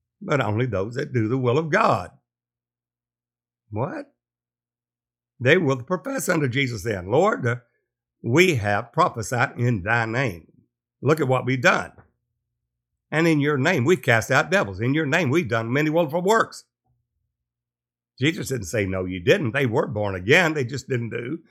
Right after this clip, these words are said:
the will of God. They didn't follow the leading of the Holy Ghost, the Christ in them.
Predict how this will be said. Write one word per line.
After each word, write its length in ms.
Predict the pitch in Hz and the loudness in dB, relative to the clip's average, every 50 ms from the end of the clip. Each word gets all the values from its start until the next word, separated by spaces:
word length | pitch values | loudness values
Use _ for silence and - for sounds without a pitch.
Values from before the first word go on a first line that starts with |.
| _ _ _ - | _ _ _ 0
the 140 | 139 143 | 2 4
will 220 | 143 113 107 101 123 | 4 4 2 2 0
of 140 | 139 139 139 | 0 0 2
God. 320 | 180 185 175 120 - 90 | 4 4 4 2 0 -6
They 100 | 98 107 | -6 -6
didn't 300 | 104 104 120 135 139 113 | -4 -4 -4 -4 -4 -4
follow 220 | - 117 107 110 131 | -4 -4 -2 -2 -2
the 120 | 131 165 | 0 0
leading 420 | 170 175 190 196 139 117 123 143 147 | 2 4 4 4 4 4 2 0 -2
of 100 | 135 131 | -2 -2
the 80 | 139 | -2
Holy 180 | 131 147 170 165 | -2 -2 -2 0
Ghost, 400 | 165 190 196 160 113 - - _ _ _ _ _ _ _ - | 0 2 0 0 -2 -4 -12 _ _ _ _ _ _ _ -2
the 100 | 139 131 | -2 -2
Christ 440 | - - 120 113 117 120 - - | 0 2 2 2 2 2 -2 -2
in 200 | - 196 202 190 | 0 2 2 4
them. 340 | 170 147 139 123 98 85 82 | 6 6 6 6 4 0 -6